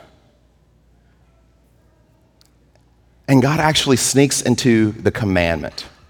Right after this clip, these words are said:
why it's a foolish pursuit. I want to remind you what he says. He says, "You are not to make an, any idol or image of other gods. In fact, you are not to make an image of anything in the heavens above,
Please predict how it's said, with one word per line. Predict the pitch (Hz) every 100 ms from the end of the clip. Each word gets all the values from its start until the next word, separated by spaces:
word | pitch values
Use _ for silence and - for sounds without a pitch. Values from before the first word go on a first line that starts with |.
| _ _ _ _
why | - 107 117 117 -
it's | -
a | 92
foolish | - 82 76 - -
pursuit. | 80 - 65 - - - _ _ _ _ _ _ _ -
I | 117
want | 139
to |
remind | 131 120 123 110
you | 110
what | 107
he | 95
says. | 90 90 85 - - -
He |
says, | - 113 - -
"You | 113 143
are |
not | 131 139
to | 165
make | 156 156
an, | 151 131 -
any | 127 160
idol | - 104 101
or | 101 101
image | 92 95 92
of | 90
other | 87 92
gods. | 90 76 78 - - _ _ _ _ _ _ _ -
In | 113
fact, | 143 131 123
you | 117
are | 104
not | 95 85
to | 107
make | 92 92
an | 104
image | 92 90 90 - - -
of | 120 -
anything | 156 151 92 76 80
in | 90
the |
heavens | 95 101 95 90
above, | 87 87 87